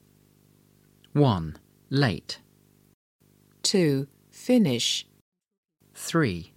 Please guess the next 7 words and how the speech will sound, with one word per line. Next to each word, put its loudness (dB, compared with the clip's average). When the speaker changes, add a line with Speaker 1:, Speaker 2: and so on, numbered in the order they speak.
Speaker 1:
cartoon. -2
Speaker 2:
Four, -2
battery. -2
Speaker 1:
Five, -4
stopped. -2
Stop. 0
Speaker 2:
Six, 0